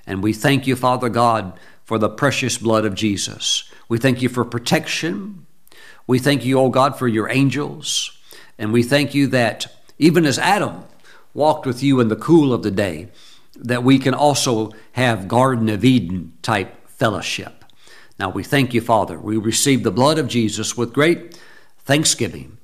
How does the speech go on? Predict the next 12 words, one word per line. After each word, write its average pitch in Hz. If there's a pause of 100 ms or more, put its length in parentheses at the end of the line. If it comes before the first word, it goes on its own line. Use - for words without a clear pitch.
(360)
In 110
his 143
name 135
we 123
pray. 87 (920)
Amen. 95 (140)
Let's 120
partake 113
together. 120 (4000)
Praise 117
the 104
Lord. 120